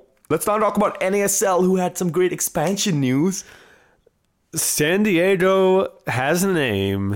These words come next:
Speaker 2: and it's nineteen oh four, and
Speaker 1: As you know, Caleb, San Diego was founded by the Germans in nineteen oh four, and it is, uh, it translates into whale vagina.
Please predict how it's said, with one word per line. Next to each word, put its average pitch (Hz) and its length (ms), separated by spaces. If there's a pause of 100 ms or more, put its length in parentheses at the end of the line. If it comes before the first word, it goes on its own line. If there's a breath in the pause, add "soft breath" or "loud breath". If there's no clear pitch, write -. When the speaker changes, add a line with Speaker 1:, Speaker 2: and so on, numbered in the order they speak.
(160)
Speaker 2:
and 117 180
it's - 640 (320)
nineteen 123 500
oh 143 120
four, 95 680
and 104 500 (120)
Speaker 1:
As 175 240
you 190 140
know, 185 160
Caleb, 95 480 (400 soft breath)
San 147 240
Diego 151 240
was 135 120
founded 131 320
by 117 120
the 113 80
Germans 113 500
in 104 120
nineteen 117 440
oh 107 100
four, 107 480
and 104 300
it 107 180
is, 104 280
uh, 92 380 (420)
it 101 100
translates 123 560
into 101 420
whale 113 300
vagina. 80 460